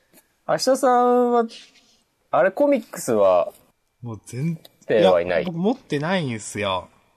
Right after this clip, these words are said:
Speaker 2: 十巻くらいまで持ってます。
Speaker 1: なるほど。
Speaker 2: えー。
Speaker 1: えーっと、ざっくり言うと、あの、キメラアント編ってあったじゃない。
Speaker 2: ありましたね。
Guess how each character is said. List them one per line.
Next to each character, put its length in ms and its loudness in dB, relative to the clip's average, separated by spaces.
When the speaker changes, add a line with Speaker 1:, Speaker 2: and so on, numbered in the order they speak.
Speaker 2:
十 220 -2
巻 220 -2
く 100 -2
ら 60 2
い 20 -2
ま 100 -4
で 40 -10
持 100 -12
っ 40 -16
て 140 -20
ま 80 -20
す。 200 -20
Speaker 1:
な 160 -2
る 60 0
ほ 120 0
ど。 220 0
Speaker 2:
え 340 2
ー。 40 -18
Speaker 1:
え 20 -20
ー 40 -20
っ 40 -20
と、 280 0
ざ 140 0
っ 60 -8
く 140 2
り 120 2
言 260 2
う 60 -2
と、 380 -2
あ 100 0
の、 300 -4
キ 100 -6
メ 140 2
ラ 220 2
ア 40 2
ン 100 -4
ト 140 -4
編 240 -4
っ 20 -20
て 100 -2
あ 60 4
っ 80 -4
た 100 -4
じ 80 -10
ゃ 60 -8
な 180 -6
い。 60 -12
Speaker 2:
あ 100 -10
り 80 -8
ま 100 -8
し 100 -8
た 100 -10
ね。 220 -14